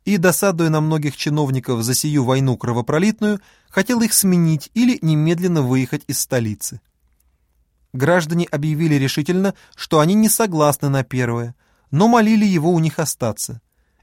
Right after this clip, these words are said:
ибо мир, заключенный с немцами, казался им ненадежным. Сведав же, что великий князь действительно уехал, отправили вслед за ним архиепископа,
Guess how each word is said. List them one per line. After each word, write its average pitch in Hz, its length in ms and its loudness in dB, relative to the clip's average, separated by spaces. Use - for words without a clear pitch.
ибо 131 220 2
мир, 208 380 2
заключенный 127 580 -2
с - 80 -2
немцами, 123 420 -2
казался 139 460 -2
им 143 240 -2
ненадежным. 107 680 -4
Сведав 139 500 0
же, 127 200 -2
что - 220 -4
великий 147 400 0
князь 139 260 -2
действительно 135 540 -2
уехал, 214 480 -2
отправили 185 600 0
вслед 143 300 -4
за 127 140 -2
ним 175 240 0
архиепископа, 123 920 -6